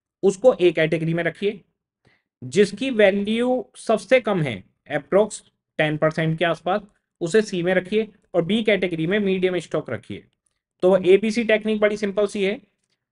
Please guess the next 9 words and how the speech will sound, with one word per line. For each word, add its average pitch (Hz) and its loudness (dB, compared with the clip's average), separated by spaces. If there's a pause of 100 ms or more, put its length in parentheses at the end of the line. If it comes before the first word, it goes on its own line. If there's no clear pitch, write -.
(160)
जिसकी 190 -2
वैल्यू 226 0
हाई 151 -4
है 214 -6
उसे 180 -2
ए 156 -4
कैटेगरी 180 -2
स्टॉक 196 -4
मानिए, 196 -4